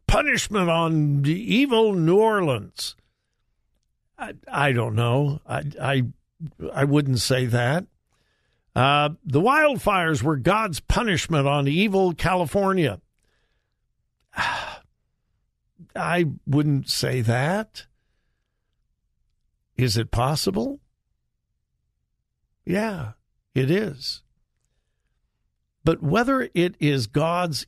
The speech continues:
intentional purpose to judge evil and wickedness, again, I don't have the authority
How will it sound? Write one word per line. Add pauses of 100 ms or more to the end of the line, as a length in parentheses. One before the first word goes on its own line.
intentional (100)
purpose (1400)
to (140)
judge (840)
evil (120)
and
wickedness, (1700)
again, (420)
I
don't
have (100)
the
authority